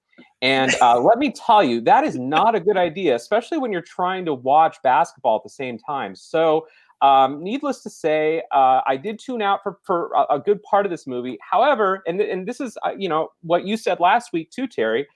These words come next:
this movie has a really good opening scene. It has a really good closing scene. We don't need the hour and a half or hour forty-five minutes in the middle. I think we get the, we get the murder, we get the confrontation with the other cops at the end where he,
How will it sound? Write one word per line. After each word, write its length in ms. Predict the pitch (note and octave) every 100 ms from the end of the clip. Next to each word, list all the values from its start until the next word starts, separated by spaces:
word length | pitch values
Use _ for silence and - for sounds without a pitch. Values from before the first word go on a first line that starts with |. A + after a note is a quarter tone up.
| _ _ _ _ _ -
this 240 | C4 C#4
movie 400 | C#4 C#4+ C4 B3+ -
has 220 | F3 E3+
a 60 | D#3
really 260 | E3+ G#3+
good 160 | G3 F#3+
opening 360 | E3 D#3 A#2
scene. 360 | A2 B2 B2+ F3+ _ _ _ _ _ _ _ _ -
It 100 | F3
has 140 | F3+
a 60 | F#3
really 180 | F#3+
good 140 | F3 -
closing 380 | E3+ E3 D#3+ A2
scene. 380 | - F#2+ E2+ - _ _ _ _ _ -
We 120 | D#3
don't 200 | F#3 D#3+
need 220 | E3+ E3+
the 140 | D#3
hour 200 | C#3+ C#3
and 100 | C3+
a 60 | B2
half 360 | A#2+ A#2 A#2 - - -
or 100 | A2+
hour 220 | A2+ A2+
forty-five 380 | - A#2 B2+ A2
minutes 220 | G#2 G2+
in 40 |
the 80 | G2
middle. 320 | G#2 F2 - -
I 100 | A2
think 240 | E3 D#3 D3+ - _ _
we 220 | C3+ B2+
get 180 | E3 E3+
the, 140 | E3 -
we 100 | D#3
get 240 | F3 E3+
the 80 | E3+
murder, 540 | E3 E3 D#3 D#3 D#3+ A#2+
we 140 | B2+
get 240 | B2+ D3+ D3+
the 80 |
confrontation 920 | D3 D3 C#3+ C#3+ D3 C#3 C3+ C#3 C3 A#2
with 100 | B2
the 140 | A#2+
other 160 | B2 A#2+
cops 360 | - B2 B2
at 80 | B2
the 160 | B2+ B2
end 200 | A#2 A#2
where 140 | A2 G#2+
he, 160 | G#2+